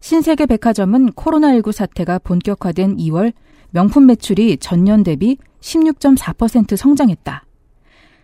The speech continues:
같은 기간 여성 패션이 사십일점구 퍼센트, 남성 패션이 이십칠 점 칠 퍼센트, 식품이 삼십사점육 퍼센트 감소한 것과 비교하면 유일한 성장세를 보였다. 롯데백화점도 비슷한 양상을 보였다.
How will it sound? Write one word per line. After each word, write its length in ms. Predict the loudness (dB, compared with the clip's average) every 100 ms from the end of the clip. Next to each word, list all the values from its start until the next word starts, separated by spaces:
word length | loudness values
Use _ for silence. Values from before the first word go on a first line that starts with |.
| _
같은 320 | -6 0 0
기간 320 | 2 0 0
여성 300 | 0 -2 -2
패션이 520 | 0 0 2 4 4 2
사십일점구 760 | -4 -4 0 2 2 0 0
퍼센트, 560 | -2 -2 -2 -4 -8 -12 _ _ _ _
남성 360 | -2 0 2 0
패션이 520 | -2 -4 2 2 2 _ -8
이십칠 400 | -4 -4 -4 -2
점 200 | 2 2
칠 180 | 2 -2
퍼센트, 540 | -2 -2 -4 -6 -14 -16 _ _ -20 _ _
식품이 560 | -12 -4 4 6 6 2
삼십사점육 840 | 0 -2 -2 -6 -2 2 2 0
퍼센트 400 | -2 2 2 2 -2
감소한 420 | 0 0 2 0
것과 240 | 0 -2
비교하면 600 | -4 -4 -4 -2 0 0 -2 _ -2
유일한 320 | 0 2 0
성장세를 600 | 0 0 2 2 0 -4
보였다. 460 | -6 -8 -12 -18 -18 _ _ _ _ _ _ _ _ _ _ -4
롯데백화점도 960 | -2 0 -2 -2 0 0 0 0 -2
비슷한 420 | -2 -8 -2 0
양상을 380 | 2 0 0 -2
보였다. 500 | -2 -6 -10 -16 -18